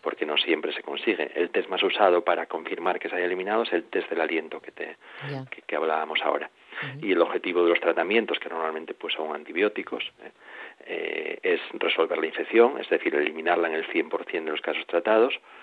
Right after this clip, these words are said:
Speaker 1: pero no siempre se consigue, pues, debido al desarrollo de resistencia a los antibióticos por parte de la bacteria.
Speaker 2: Ya, ya. Bueno, eso, pues, es sobre todo en, en lugares con condiciones sanitarias un poco deficientes, ¿no? Algo
Speaker 1: Bueno,
Speaker 2: así.
Speaker 1: ¿no? Hablamos también de, de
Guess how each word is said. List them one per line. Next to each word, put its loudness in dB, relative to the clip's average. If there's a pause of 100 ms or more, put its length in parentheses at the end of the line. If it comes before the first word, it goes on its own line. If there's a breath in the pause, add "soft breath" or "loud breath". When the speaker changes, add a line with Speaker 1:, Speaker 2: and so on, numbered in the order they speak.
(440 loud breath)
Speaker 1:
pero 4
no 0
siempre 0
se -6
consigue, 0
pues, -4
debido 2
al 4
desarrollo 0
de 2
resistencia -2
a 2
los 0
antibióticos -2 (120)
por -2
parte -4
de -4
la -4
bacteria. -4 (280)
Speaker 2:
Ya, -6
ya. -8 (200)
Bueno, -6 (360 loud breath)
eso, -6
pues, -10 (180)
es -4
sobre -4
todo -4 (180)
en, -12
en -4
lugares -4
con -6
condiciones -8 (120)
sanitarias -8
un -12
poco -10
deficientes, -6
¿no? -8
Algo -8
Speaker 1:
Bueno, 10
Speaker 2:
así. 6
Speaker 1:
¿no? 6
Hablamos 4
también 0
de, -2
de -10